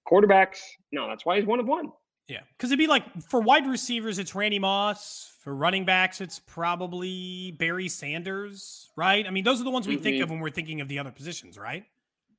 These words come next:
Speaker 1: Yeah.
Speaker 2: For tight ends, it's probably
Speaker 1: But
Speaker 2: Travis
Speaker 1: that's the
Speaker 2: Kelce.
Speaker 1: point. But that's the point of, of,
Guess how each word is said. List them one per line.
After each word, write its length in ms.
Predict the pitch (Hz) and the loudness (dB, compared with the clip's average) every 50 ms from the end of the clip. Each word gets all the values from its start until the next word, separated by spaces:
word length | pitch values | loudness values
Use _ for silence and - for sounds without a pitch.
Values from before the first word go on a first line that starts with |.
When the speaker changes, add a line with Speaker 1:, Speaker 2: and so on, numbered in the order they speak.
| _ _ _ _ _ _ | _ _ _ _ _ _
Speaker 1:
Yeah. 200 | - 117 104 - - - _ _ _ _ _ _ _ _ _ _ _ _ _ _ _ _ _ _ _ _ _ | -2 0 0 0 -2 -8 _ _ _ _ _ _ _ _ _ _ _ _ _ _ _ _ _ _ _ _ _
Speaker 2:
For 100 | - 117 | -20 -10
tight 280 | - 151 156 156 135 147 | -2 0 0 0 0 -2
ends, 140 | 185 156 | -6 -6
it's 120 | 107 90 - | -10 -14 -12
probably 260 | - 117 127 127 - | -12 -10 -10 -10 -6
Speaker 1:
But 180 | - 175 170 - | 2 2 6 6
Speaker 2:
Travis 20 | |
Speaker 1:
that's 220 | 233 233 240 - | 6 6 6 2
the 80 | - 214 | -4 -6
Speaker 2:
Kelce. 100 | - - | -2 2
Speaker 1:
point. 240 | 202 208 185 151 151 | 2 2 2 2 0
But 100 | 175 151 | 0 0
that's 180 | 185 196 - | 0 -2 -2
the 100 | - - | -6 -8
point 320 | - - - 208 202 185 170 | -8 -2 -2 0 0 0 0
of, 80 | 135 | -2
of, 320 | 139 - - 160 156 - | -4 -4 -4 -4 -4 -4